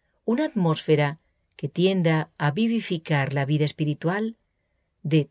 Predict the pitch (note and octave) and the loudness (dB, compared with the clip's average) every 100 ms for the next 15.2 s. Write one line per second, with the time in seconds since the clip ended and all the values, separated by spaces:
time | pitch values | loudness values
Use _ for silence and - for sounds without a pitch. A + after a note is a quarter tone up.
0 | - C4 C4+ D#3+ C#3+ D3 - _ _ - | -4 -2 0 0 0 -2 -6 _ _ -6
1 | G3 F#3+ - E3+ D3 C#3 C#3+ C#3 - C#3 | -2 0 -2 -2 0 0 -4 -6 -4 -4
2 | C3+ C3 C#3+ D#3 _ _ _ _ _ _ | -4 -4 -8 -12 _ _ _ _ _ _
3 | _ _ _ _ - E3+ - A3+ C4 C#4 | _ _ _ _ -4 -2 0 0 0 0
4 | - - _ - C4 - - A#3+ G3+ G3+ | -4 -10 _ 2 2 2 0 2 2 0
5 | C4 B3+ E3 D3+ - G3+ F#3 G#3 - G3+ | 2 2 2 2 2 2 4 2 0 -2
6 | F#3 G3+ F#3+ F3+ E3 D#3+ D#3+ - D3+ E3+ | 2 2 4 4 2 0 0 0 2 4
7 | G#3 G#3+ A3 G#3+ E3 D3+ - B3 - E3 | 4 4 0 0 0 0 0 -2 0 0
8 | F3+ F#3+ F#3+ _ _ - F#3 - F3 - | 2 0 -2 _ _ -4 -4 -4 -6 2
9 | E3 D3+ - D4+ E4+ - C#3+ - C#3+ C#3 | 2 2 -2 0 0 -2 -4 -2 -2 0
10 | C3+ B2 B2 - - - _ _ _ _ | -2 -6 -10 -16 -16 -16 _ _ _ _
11 | _ _ _ E3 - G#3 A3+ - C#4 C4 | _ _ _ -10 2 4 6 6 6 8
12 | B3 A#3 G#3 G3+ G3+ A#3+ - F#3 - A3+ | 8 6 4 4 4 2 0 -4 0 2
13 | F#3 D#3 - F3+ F3 D#3+ D3+ F3 _ _ | 4 2 0 -2 -2 -2 -6 -8 _ _
14 | _ _ _ - E3 - D#3 D#3+ F3+ B3 | _ _ _ -2 0 2 2 4 6 4
15 | B3+ | 2